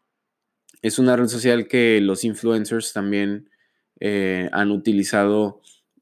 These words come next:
para crecer su mercado en, en ese segmento y de ahí, pues, estamos viendo TikTokers que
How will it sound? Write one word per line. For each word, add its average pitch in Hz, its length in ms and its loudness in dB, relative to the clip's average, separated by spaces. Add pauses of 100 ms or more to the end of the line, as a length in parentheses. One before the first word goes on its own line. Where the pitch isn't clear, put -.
para 98 600 0
crecer 117 500 2
su 120 120 -2
mercado 139 680 2
en, 117 260 -2
en 101 140 -4
ese 101 120 -6
segmento 156 640 0
y 160 80 8
de 123 80 2
ahí, 117 480 2
pues, 123 140 -2
estamos 120 240 -2
viendo 127 280 2
TikTokers 135 680 0
que 107 420 2